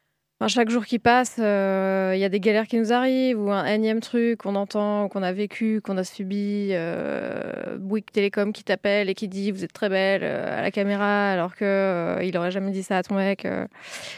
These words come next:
Donc, euh, en fait, à chaque fois que je parle, euh, j'arrive toujours à la conclusion que les hommes sont décevants ou dangereux, et les, ou, enfin, les, les deux. Et, euh, après, euh,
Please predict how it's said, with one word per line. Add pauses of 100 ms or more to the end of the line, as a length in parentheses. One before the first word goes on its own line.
(140)
Donc,
euh,
en
fait,
à
chaque
fois
que
je
parle,
euh, (220)
j'arrive
toujours
à
la
conclusion
que
les
hommes
sont
décevants
ou
dangereux,
et (120)
les,
ou, (100)
enfin,
les,
les
deux. (760)
Et,
euh,
après,
euh,